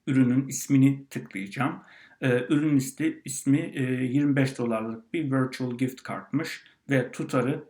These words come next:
yirmi beş dolar, e, olarak gözüküyor. Ürün ismine tıkladığımda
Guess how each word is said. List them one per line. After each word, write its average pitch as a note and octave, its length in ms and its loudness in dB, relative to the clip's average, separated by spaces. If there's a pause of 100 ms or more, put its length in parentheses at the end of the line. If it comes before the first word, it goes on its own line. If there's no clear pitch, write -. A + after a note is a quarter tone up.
yirmi C3+ 320 8
beş - 380 -2 (440)
dolar, A#2+ 420 -4 (260)
e, B2+ 60 -4 (760)
olarak G#2+ 420 -4
gözüküyor. A#2+ 580 -4 (320)
Ürün E3 340 0
ismine D3+ 460 0
tıkladığımda A2+ 880 -4